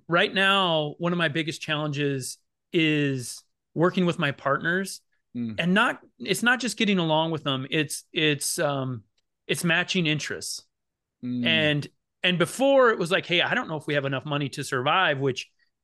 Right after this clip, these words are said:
Speaker 1: that was emotional, but not emotional like partners, because my partners become my best friends.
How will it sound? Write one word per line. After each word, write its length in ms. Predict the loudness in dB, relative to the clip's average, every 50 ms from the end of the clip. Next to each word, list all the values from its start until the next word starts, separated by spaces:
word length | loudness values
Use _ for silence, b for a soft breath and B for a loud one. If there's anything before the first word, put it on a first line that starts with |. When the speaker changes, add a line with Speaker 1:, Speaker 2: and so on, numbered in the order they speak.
| _ _ 0
Speaker 1:
that 180 | 2 2 4 4
was 160 | 2 2 4
emotional, 760 | 4 4 4 6 6 6 6 6 4 2 0 2 2 2 0
but 200 | 0 -4 -4 0
not 200 | 2 2 2 2
emotional 520 | 2 2 0 0 -2 -4 -6 -6 -4 -4 -2
like 240 | -2 -4 -4 -6 _ _ _ -2
partners, 280 | -2 -2 -2 -4 -6
because 220 | -6 -6 -4 -2 0
my 140 | 0 0
partners 380 | 0 0 -2 -2 -2 -4 -6 -6
become 280 | -6 -8 -6 -4 -4 -2
my 120 | -2 -2
best 260 | 0 -2 -2 -4 -4
friends. 480 | -6 -4 -4 -2 -4 -4 -6 -8 -12